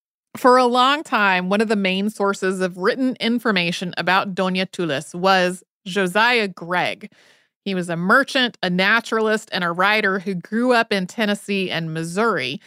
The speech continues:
We will talk a bit more about his account of her later, but in terms of her early life,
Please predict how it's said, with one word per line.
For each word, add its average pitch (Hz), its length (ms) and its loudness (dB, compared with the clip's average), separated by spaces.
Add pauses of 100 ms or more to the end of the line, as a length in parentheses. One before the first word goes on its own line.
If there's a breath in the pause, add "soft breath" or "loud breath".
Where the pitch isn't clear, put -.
(280 soft breath)
We 220 140 0
will 196 140 0
talk 269 440 0 (100)
a 208 80 -4
bit 302 240 -2
more 220 240 2
about 208 260 0
his 202 200 -4
account - 440 -2
of 208 100 -2
her 208 160 0
later, 208 460 0
but - 260 -2
in 240 140 -2
terms 415 460 -2
of 392 140 0
her - 240 2
early 254 400 2
life, 170 520 -2